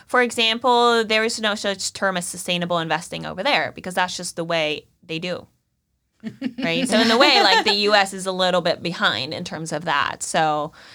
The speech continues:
Speaker 1: you know, as more companies are taking note that, yes, this is what investors want. Ho-, the hope is that through shareholder advocacy and engaging with companies to promote positive changes in environmental, social, and governance aspects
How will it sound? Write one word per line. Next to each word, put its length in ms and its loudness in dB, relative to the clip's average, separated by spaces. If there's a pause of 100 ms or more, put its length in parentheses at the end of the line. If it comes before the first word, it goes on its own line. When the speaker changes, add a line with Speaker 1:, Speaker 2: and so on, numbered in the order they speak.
(160)
Speaker 1:
you 80 -4
know, 180 -2
as 220 0
more 440 4
companies 680 -4
are 100 0
taking 680 -6 (240)
note 480 -2 (260)
that, 340 4
yes, 280 0
this 240 -10
is 200 -2
what 180 0
investors 720 -6
want. 440 -4 (380)
Ho-, 180 -2
the 120 0
hope 280 0
is 140 -4
that 240 0
through 240 -6
shareholder 580 -2
advocacy 680 -2
and 120 -2
engaging 580 -4
with 180 -8
companies 580 -6
to 140 -14
promote 480 -6 (100)
positive 480 -2
changes 400 -6
in 140 -4
environmental, 560 -2
social, 320 -6
and 140 -8
governance 420 -4 (300)
aspects 640 0